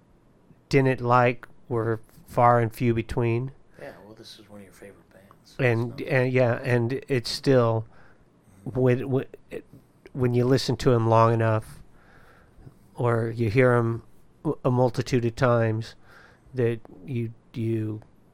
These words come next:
Speaker 1: kinda gloss over the fact that, "Oh, I used to, I, I used to hate this song."
Speaker 2: Yeah.
Speaker 1: Or I used to not like it.
Speaker 2: Uh-huh.
Speaker 1: And now it's like, "Oh, it doesn't bother me at all. I don't mind listening to it."
Speaker 2: Yeah,
Speaker 1: It
Speaker 2: yeah.
Speaker 1: just,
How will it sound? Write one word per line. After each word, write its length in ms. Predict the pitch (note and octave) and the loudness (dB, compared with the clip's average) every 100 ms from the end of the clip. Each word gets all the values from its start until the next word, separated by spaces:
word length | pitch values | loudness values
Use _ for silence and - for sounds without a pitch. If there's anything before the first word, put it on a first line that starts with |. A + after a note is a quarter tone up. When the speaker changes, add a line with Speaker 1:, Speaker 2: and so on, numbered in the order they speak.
| - | -6
Speaker 1:
kinda 200 | B2 A2+ | -4 -4
gloss 440 | B2+ B2 A2+ - | -2 0 0 0
over 240 | A#2+ A#2 A#2 | 0 0 -4
the 100 | A2+ | -8
fact 380 | - A2 A2 | -4 -4 -4
that, 200 | - - | -8 -10
"Oh, 220 | - D#3 D3 | -6 -4 -2
I 60 | |
used 300 | A#2+ A2+ - | -2 -4 -6
to, 220 | - - | -8 -8
I, 60 | B2+ | -6
I 120 | - - - - - - | -8 -10 -20 -20 -16 -6
used 160 | D#3+ C#3 | -4 0
to 100 | B2+ | 2
hate 240 | C3 D#3+ | 4 2
this 140 | C3 - | 0 -2
song." 400 | A#2+ A2 G#2+ A2 - _ - | -2 -2 -4 -8 -16 _ -18
Speaker 2:
Yeah. 260 | B2 G#2+ F#2+ _ - | -14 -14 -16 _ -6
Speaker 1:
Or 100 | A#2 | -4
I 40 | |
used 280 | A#2 B2+ - | -2 -2 -4
to 120 | A#2+ | -8
not 320 | A#2 A#2+ A#2+ A2+ | -6 -2 -2 0
like 280 | A#2 A#2+ | -2 -2
it. 180 | A2 A#2 - _ - - | -6 -8 -12 _ -20 -20
Speaker 2:
Uh-huh. 380 | - - - C3 | -20 -20 -18 -10
Speaker 1:
And 180 | A#2+ A2+ | -8 -6
now 260 | A#2 A#2 A2 | -4 -2 -4
it's 180 | G#2+ | -6
like, 260 | B2 C3 - - | -10 -12 -14 -6
"Oh, 220 | E3+ C3+ | -4 -2
it 160 | A#2+ A2 _ - | -6 -10 _ -8
doesn't 280 | A#2+ A#2 A2 | -6 -4 -4
bother 280 | A2+ A2 | -2 -2
me 100 | A2 G#2+ | -4 -6
at 80 | |
all. 340 | G#2+ G#2+ G#2 G2+ - | -6 -8 -8 -12 -10
I 100 | A2 | -10
don't 240 | G#2 A2+ A2 | -8 -6 -4
mind 200 | G#2+ A2+ | -4 -4
listening 260 | A2+ A2+ F#2+ | -6 -6 -6
to 220 | A#2+ G#2+ | -6 -6
it." 120 | A2+ - _ | -8 -12 _
Speaker 2:
Yeah, 240 | G#2+ G#2 F#2 - _ _ | -20 -20 -20 -20 _ _
Speaker 1:
It 100 | A2 | -14
Speaker 2:
yeah. 60 | B2+ | -6
Speaker 1:
just, 380 | C3 - - | -6 -6 -10